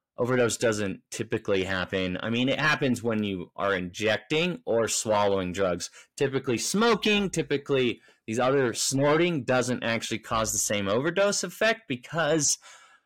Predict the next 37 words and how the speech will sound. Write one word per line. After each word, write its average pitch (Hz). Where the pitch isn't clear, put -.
injections, 170
it's -
all 185
into 175
your 165
body. 123
You 120
bypass 123
all 120
the 120
systems 104
and 98
that 95
drug's 90
in 90
you. 87
Food, 180
you 120
swallow 196
it, 123
you 123
take 160
too 143
many, 131
you 107
don't 120
know 123
how 110
much 101
is 92
gonna 98
go 90
into 87
you. 87
So 120
it's 110
like, 117